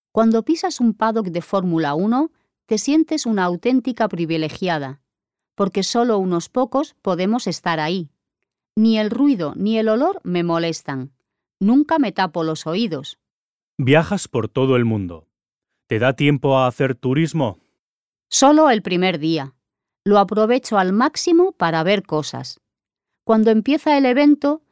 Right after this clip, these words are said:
Speaker 1: estamos tan centrados en el trabajo que no nos queda tiempo para nada, incluso si nos alojamos en el centro de la ciudad. Y después de terminar las competiciones,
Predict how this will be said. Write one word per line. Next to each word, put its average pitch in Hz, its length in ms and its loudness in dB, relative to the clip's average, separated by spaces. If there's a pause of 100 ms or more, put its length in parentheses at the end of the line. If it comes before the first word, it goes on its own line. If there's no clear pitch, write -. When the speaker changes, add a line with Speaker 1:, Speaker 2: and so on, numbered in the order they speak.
(140)
Speaker 1:
estamos 214 640 0
tan 294 220 4
centrados 208 720 0
en 175 140 0
el 170 140 -2
trabajo 233 600 0 (340)
que 214 140 0
no 285 220 6
nos 247 200 2
queda 175 280 -2
tiempo 262 400 0
para 147 260 0
nada, 139 400 -4 (520)
incluso 269 720 2
si - 180 -4
nos 170 220 0
alojamos 208 580 0
en 180 140 0
el 160 100 0
centro 180 400 -2
de 165 80 -2
la 156 120 -2
ciudad. 196 420 0 (800)
Y 233 80 2
después 214 420 2
de 202 80 0
terminar 175 500 0
las 220 200 0
competiciones, 247 960 2